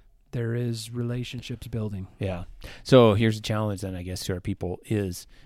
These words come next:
Speaker 2: is seek to make yourself known by introducing yourself to people you don't know. And I think this is especially important 'cause we're in a season where there's new people coming into our church regularly and, and finding out who those are. But then there's also people that have been in our church probably for a long time and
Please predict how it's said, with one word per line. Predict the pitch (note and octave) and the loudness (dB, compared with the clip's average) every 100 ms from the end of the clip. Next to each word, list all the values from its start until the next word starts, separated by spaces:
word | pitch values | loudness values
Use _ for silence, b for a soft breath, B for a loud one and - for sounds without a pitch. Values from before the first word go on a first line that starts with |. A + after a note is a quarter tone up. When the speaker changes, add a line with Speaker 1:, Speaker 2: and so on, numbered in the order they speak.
| - | -8
Speaker 2:
is | A2 F#2+ F2+ - | -4 -2 -4 -10
seek | - - B2 - | -14 0 0 2
to | A2+ | 0
make | G#2+ - | 0 0
yourself | A2+ A2 G#2 G2 | 0 2 2 0
known | F#2+ F#2 F#2 F#2+ - _ | -4 -2 -4 -8 -12 _
by | F#2 F2 | -6 -4
introducing | F#2+ G#2 G2 - G2 | -4 -4 -6 -6 -8
yourself | F#2+ G2+ - | -6 -8 -8
to | |
people | G2+ F#2+ F#2+ | -10 -8 -6
you | F#2 | -6
don't | F#2 F#2+ | -6 -8
know. | E2+ E2+ F2 - B B | -6 -6 -8 -10 B B
And | G#2 | 2
I | A#2+ | 4
think | C#3+ A#2+ | 4 4
this | A2+ | 0
is | G#2+ G2+ | 0 -4
especially | - A2+ G#2+ | 0 0 0
important | F#2 G2+ G2+ G#2 _ | -4 -4 -6 -10 _
'cause | - A2+ | -10 -6
we're | D3+ | -2
in | D3+ | -2
a | |
season | B2 B2 B2 A2 | 0 0 2 2
where | G2+ | 2
there's | G#2 F#2+ F#2 | 2 0 -4
new | F#2+ | -8
people | G#2+ G2+ | -6 -6
coming | - F#2 F#2+ | -6 -8 -8
into | G2 - | -10 -10
our | G2 | -10
church | - F2+ - | -6 -8 -8
regularly | F2 F2 F2+ F#2 F2+ F#2 G#2 - - B B B B _ | -10 -10 -10 -8 -6 -6 -8 -14 -20 B B B B _
and, | G2+ | -8
and | E2+ D#2 F#2 _ - - | -6 -10 -16 _ -20 -8
finding | F#2+ A2 G#2+ | -6 -2 -4
out | A2 | -2
who | A2 | 2
those | G#2+ G2 | 2 2
are. | G2+ | 0
But | G2 A2 | 0 0
then | B2 A2+ | 2 2
there's | A2 G#2+ | 2 6
also | D3+ C3+ | 4 4
people | A#2 A2 | 0 0
that | G2+ | -4
have | F#2 | -4
been | G2 G2 | -4 -4
in | |
our | F2+ F2+ | -6 -8
church | G#2 - | -8 -6
probably | - F#2+ | -6 -6
for | - | -4
a | F2+ | -4
long | F#2 G2 | -6 -6
time | - G#2 | -6 -6
and | G2 | -6